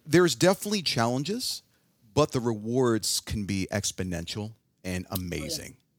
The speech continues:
Speaker 1: It really can be.
Speaker 2: I've never been happier in my life. You
Speaker 1: Good
Speaker 2: know,
Speaker 1: for
Speaker 2: I've
Speaker 1: you.
Speaker 2: never worked so hard, but I've never been happier in my life. So this showcase that I played in New York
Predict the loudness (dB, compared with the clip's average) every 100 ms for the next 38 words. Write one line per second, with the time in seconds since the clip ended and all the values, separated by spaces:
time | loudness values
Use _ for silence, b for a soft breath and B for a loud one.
0 | _ -12 -8 -8 -6 -8 -10 -6 -6 -4
1 | -2 0 2 4 2 0 -4 -2 -2 -2
2 | -4 -6 -6 -8 -10 -18 -10 -4 0 0
3 | 0 0 -2 0 2 2 0 0 0 2
4 | 0 2 2 2 0 0 0 0 -2 -4
5 | -4 -2 -2 -4 -6 B B B -2 0
6 | 0 -2 0 0 0 0 2 0 2 0
7 | -2 -6 -2 0 2 2 0 -2 -2 -2
8 | -2 -4 -4 -6 -4 -6 -6 -4 -2 -4